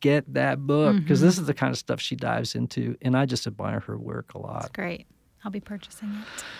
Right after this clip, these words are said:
Speaker 1: Wow, we covered subtypes, we covered stress and security. This is fantastic,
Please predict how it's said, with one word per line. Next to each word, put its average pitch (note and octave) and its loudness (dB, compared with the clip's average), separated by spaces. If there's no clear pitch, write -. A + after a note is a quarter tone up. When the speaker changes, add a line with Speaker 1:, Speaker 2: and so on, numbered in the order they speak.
Speaker 1:
Wow, G#3 8
we F3+ 10
covered F3 4
subtypes, F#3 4
we D#3 4
covered E3 6
stress D#3+ 2
and F3+ 6
security. E3+ 4
This C4 -4
is G3+ 2
fantastic, C3 2